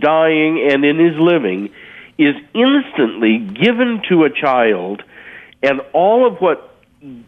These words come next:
saves that child is all Jesus' stuff, not the child's stuff. What Rome meant was you'll get your first infusion of grace, and then you've got the sacramental system,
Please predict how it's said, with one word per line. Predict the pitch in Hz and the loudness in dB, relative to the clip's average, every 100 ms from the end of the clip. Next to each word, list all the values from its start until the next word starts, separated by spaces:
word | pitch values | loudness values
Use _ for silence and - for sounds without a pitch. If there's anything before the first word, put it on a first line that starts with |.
| - - - - - | -20 -20 -20 -20 -4
saves | 208 247 240 180 | 0 2 0 0
that | 135 123 - | 0 0 0
child | - 120 110 101 110 135 - | -2 0 0 -2 -6 -6 0
is | 147 139 - | 2 2 0
all | 165 180 196 202 185 147 127 | 2 4 4 2 -2 -10 -6
Jesus' | 151 240 202 180 131 117 - | 0 2 2 0 0 -2 -2
stuff, | 123 123 123 | 0 0 0
not | 139 147 | -2 -2
the | 190 | -4
child's | 170 190 202 175 98 - | -4 0 2 0 -2 -6
stuff. | - 87 - - - - - - - 165 | -4 -4 -4 -12 -20 -20 -20 -20 -2 -2
What | 160 | -2
Rome | 139 160 226 262 | -2 2 2 2
meant | 196 127 123 | 2 2 2
was | 123 120 139 143 | 0 2 2 2
you'll | 160 | 2
get | 151 151 | 4 0
your | 131 120 - | 0 -2 -2
first | - 269 254 - | 0 0 0 -2
infusion | 160 147 175 214 202 190 | -2 -2 0 2 2 2
of | 175 147 | 2 0
grace, | 147 151 110 113 - - - - - | 0 2 0 -2 -8 -20 -20 -20 -6
and | 135 139 | -2 0
then | 151 160 | 0 -2
you've | 151 | -2
got | 135 139 - | 0 0 -2
the | 117 | -4
sacramental | - 196 208 196 196 185 175 - | -2 -2 -2 -2 0 0 -2 0
system, | 247 - 117 143 | -2 0 -2 0